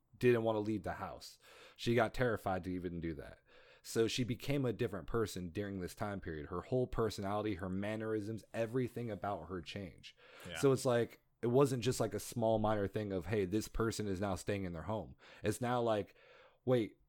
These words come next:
Speaker 1: everything you say to me, now you're saying it in a different way." I mean, it's like, if you have a different mannerism, for instance, of, like, when you smile, you smile with, like, your dimples, for instance. And now all of a sudden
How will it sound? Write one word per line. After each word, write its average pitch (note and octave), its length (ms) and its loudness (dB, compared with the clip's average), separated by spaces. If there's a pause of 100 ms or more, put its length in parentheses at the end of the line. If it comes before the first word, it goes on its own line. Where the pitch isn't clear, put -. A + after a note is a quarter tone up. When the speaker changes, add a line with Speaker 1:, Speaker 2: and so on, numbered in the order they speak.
(100)
Speaker 1:
everything C3+ 480 6
you A#2 160 4
say C#3+ 320 2
to B2+ 180 2
me, F#2+ 380 -2 (100)
now A2 160 2
you're G#2+ 180 4
saying B2+ 280 0
it A2 100 -2
in G2+ 100 -2
a G2+ 80 0
different F2+ 380 -2
way." F2 400 -2 (260)
I A2 80 -2
mean, G2+ 300 0
it's G2+ 300 -4
like, G#2 320 0 (560)
if G#2+ 160 0
you C#3+ 140 8
have C#3+ 260 6
a B2 60 2
different A#2+ 280 4
mannerism, A2+ 500 2
for A2 140 -2
instance, G#2+ 300 -4
of, G2+ 180 2
like, G2 320 2 (380)
when B2 180 4
you A#2 100 2
smile, C3 460 4
you A2 140 2
smile A#2+ 440 4
with, A2 280 6
like, G2+ 320 4
your G2 100 0
dimples, F#2 480 -4
for F2 160 -8
instance. - 460 -14 (380)
And A2+ 280 0
now B2 240 4
all A#2+ 140 6
of G#2+ 80 0
a A2 100 2
sudden G#2+ 480 0